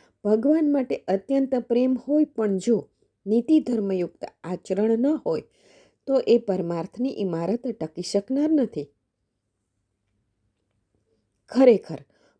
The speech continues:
પરમાર્થ અત્યંત સહેલો છે, પણ વિદ્વાન લોકો નાહાકનો જ તેને અઘરો બનાવીને બના-, બતાવે છે. સારું શું અને ખોટું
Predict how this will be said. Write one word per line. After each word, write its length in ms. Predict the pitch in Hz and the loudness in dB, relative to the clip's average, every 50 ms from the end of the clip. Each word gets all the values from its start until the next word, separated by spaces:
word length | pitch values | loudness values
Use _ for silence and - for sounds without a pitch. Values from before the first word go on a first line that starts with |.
| _ - | _ -4
પરમાર્થ 600 | 196 185 180 175 175 175 175 180 - - - 233 | -4 -2 -2 -2 -4 -4 -6 -6 -8 -8 -8 -8
અત્યંત 680 | - - - 240 262 262 - 311 311 320 330 320 330 | -6 -2 -2 -2 -2 -2 -2 -2 -2 -2 -2 -4 -8
સહેલો 460 | - - - 160 170 151 143 143 147 | -8 -6 -6 -4 -2 -2 -2 -2 -4
છે, 300 | 151 - - 151 151 160 _ _ _ _ _ _ _ _ _ _ _ _ - | -6 -8 -10 -12 -14 -14 _ _ _ _ _ _ _ _ _ _ _ _ 0
પણ 160 | 233 226 226 | 2 2 4
વિદ્વાન 500 | 220 240 254 233 220 285 330 320 285 254 | 4 4 2 2 2 0 0 0 0 0
લોકો 460 | 220 170 160 156 - - - 190 214 | 0 0 -2 -4 -4 -4 -6 -4 -2
નાહાકનો 680 | 226 240 269 285 254 285 302 294 285 - 196 180 165 147 | 0 0 0 0 0 0 -2 0 -2 -2 -2 0 -2 -2
જ 120 | - - - - | -4 -8 -10 -8
તેને 280 | 160 156 156 160 165 - _ _ - - - _ _ - | -6 -6 -6 -6 -8 -10 _ _ -20 -20 -20 _ _ -2
અઘરો 380 | - 226 233 - 294 311 320 | -2 -2 0 2 2 2 4
બનાવીને 760 | 285 247 208 190 175 165 165 165 170 180 196 220 294 269 247 _ _ - | 4 4 2 2 0 -2 -2 -2 -2 -2 -4 -4 -6 -8 -10 _ _ -6
બના-, 280 | 190 196 190 185 170 - _ _ _ _ | -2 -2 -2 -2 -4 -8 _ _ _ _
બતાવે 520 | - 185 196 202 - 196 185 131 135 156 | 0 2 2 2 0 -4 -4 -2 -2 -2
છે. 300 | 156 - - 143 143 - _ _ _ _ _ _ _ _ _ _ _ _ | -4 -6 -8 -8 -10 -10 _ _ _ _ _ _ _ _ _ _ _ _
સારું 420 | - - - 175 175 160 175 202 226 | -12 -6 -2 0 2 4 4 4 2
શું 280 | - - 302 311 320 - | 2 0 0 0 0 0
અને 180 | 285 285 330 330 | 0 0 0 0
ખોટું 420 | - - 302 302 294 - 202 190 | 0 0 0 0 0 0 -2 -4